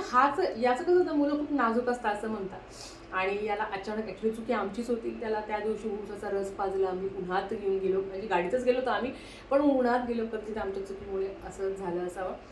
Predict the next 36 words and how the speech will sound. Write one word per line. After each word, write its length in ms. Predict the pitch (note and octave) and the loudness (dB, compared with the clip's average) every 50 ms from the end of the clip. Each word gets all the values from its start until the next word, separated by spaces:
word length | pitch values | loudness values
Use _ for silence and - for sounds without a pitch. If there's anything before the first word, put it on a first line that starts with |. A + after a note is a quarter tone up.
| - - - - | -18 -18 -14 -12
तर 60 | G3+ | -10
ब्लड 240 | G3 G#3 G#3+ G#3+ G#3 G#3 G#3 | -6 -4 -2 -2 -2 2 2
टेस्ट 320 | A3+ A3 A3 - - - | 2 2 2 -4 -10 -6
करायला 360 | - A3 G#3+ G#3 G3+ G3+ G3+ | -4 -2 -2 -2 -2 -2 -4
सांगितलं 400 | G3+ A3 G#3 G3 F#3+ F#3+ F#3+ G3 | -4 -4 -4 -2 -2 -2 0 0
होतं, 160 | G3 G3 G3 G3+ | -2 -2 -2 -4
खूप 160 | A3 A3 - | -4 -4 -4
टेन्शन 280 | G3+ G3 F#3+ G3+ G#3+ | -4 -4 -4 -6 -6
होतं. 180 | G#3 G3 F#3+ A3 | -6 -4 -4 -4
तीन 320 | A3 - - - G#3+ G3 | -4 -6 -10 -10 -8 -6
चार 160 | G3 G#3 G3 F#3+ | -4 -2 -2 -2
दिवस 240 | F#3+ G3+ G#3 G3+ | -2 -2 -4 -4
पण 140 | - - A3 | -6 -4 -4
महाराज 320 | A3 G#3+ G3+ G3+ G3 G3+ G3+ | -4 -2 -2 -2 -2 0 0
होते, 300 | G#3+ G3+ - A#3 B3 B3 - | -2 -2 -2 -4 -4 -4 -6
नवरा 280 | A#3+ A3+ G#3+ G#3+ A3 A3 | -8 -6 -6 -2 -2 -2
म्हणायचा, 360 | A3 A3 G#3+ G3+ G3 A3 A3+ A3+ - - - - - - | -2 -2 -2 -4 -4 -6 -6 -6 -8 -12 -14 -16 -12 -10
"आहे 220 | F#3+ E3+ F3 G3+ A3+ | -10 -8 -2 0 2
ना 60 | A3+ | 2
महाराज, 300 | A3 G3 F#3+ F3+ F3+ F#3+ | 2 0 0 -4 -4 -6
तू 140 | G3 G#3 A3 G3+ G3 | -4 -6 -6 -6 -4
नको 120 | G3 C4+ | -4 -2
काळजी 280 | C4+ B3 G3 F3+ E3+ F3 | -2 -2 -2 -4 -4 -6
करू, 160 | F3 F3 F#3 | -6 -6 -6
आहे 240 | F#3+ F#3 F3+ F#3+ G#3 | -6 -6 -8 -6 -6
ना 80 | A3 A3 | -4 -4
महाराज, 260 | G#3 F#3+ F#3 F3+ F#3+ | -2 -2 -2 -2 -2
तू 140 | - G3+ G3+ | -2 -4 -6
नको 140 | G3+ C4+ | -6 -4
काळजी 300 | C4+ B3+ G3 F3 E3 F3 | -2 -2 -2 -2 -2 -2
करू," 120 | F3 F3 G3 F#3+ - - - - - - - - | -2 0 -2 -2 -4 -8 -12 -14 -16 -16 -12 -12
असं 160 | G#3 G#3 A#3 | -6 -2 0
माझा 260 | A3+ A3 G#3+ A3+ A3 | 0 2 2 2 2
नवरा 320 | A3 G#3+ G3+ G3 G3+ A3 A3 | 2 0 0 0 0 0 0
मला 200 | A3+ A3 G#3+ G#3+ | 0 -2 -4 -4
म्हणायचा. 340 | G#3 G3+ F#3+ F3+ E3+ F#3 | -4 -4 -4 -4 -4 -4